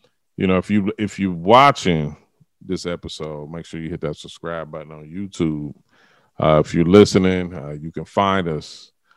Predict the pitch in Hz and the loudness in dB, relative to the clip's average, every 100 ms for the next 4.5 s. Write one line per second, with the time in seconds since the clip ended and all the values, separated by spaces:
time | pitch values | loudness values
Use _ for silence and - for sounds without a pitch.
0 | _ - 76 65 85 76 - 87 85 82 | _ -8 -4 -2 -2 -2 -2 0 2 0
1 | 87 76 78 76 - - 78 80 78 71 | 0 0 0 -2 -6 -10 -8 -6 -4 -4
2 | 69 92 95 92 90 85 85 82 _ _ | -2 2 2 2 0 0 -2 -4 _ _
3 | _ _ - - - - 90 92 90 90 | _ _ -10 -8 -10 0 4 4 4 4
4 | 87 85 85 78 | 6 6 2 -4